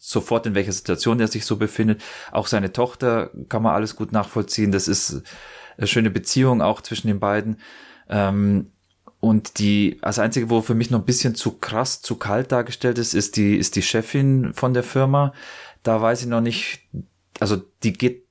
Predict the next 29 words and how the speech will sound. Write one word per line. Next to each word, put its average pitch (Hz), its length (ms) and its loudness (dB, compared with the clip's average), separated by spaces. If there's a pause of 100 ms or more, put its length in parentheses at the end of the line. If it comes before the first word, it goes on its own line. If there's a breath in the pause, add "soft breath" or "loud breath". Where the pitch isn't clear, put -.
da 104 80 0
kommt 135 260 -2
man 123 140 2
noch 110 140 -2
näher, 120 280 4
denke 139 280 -2
ich. - 220 -4
Ähm, 117 500 2
das, - 380 -2
das, - 400 -2
äh, 82 140 0
da 110 120 -2
kann 117 140 0
ich 120 40 2
noch 117 40 4
nicht 127 140 2
so 131 80 -2
viel 120 80 0
anfangen. 117 260 0
Und 107 60 0
was 113 160 0
mir 101 140 0
fehlt, 143 400 2 (360 loud breath)
ist 104 200 0
noch 117 180 0
ein 113 100 -6
bisschen 131 520 2
mehr 123 360 4 (560 loud breath)
die, 104 420 4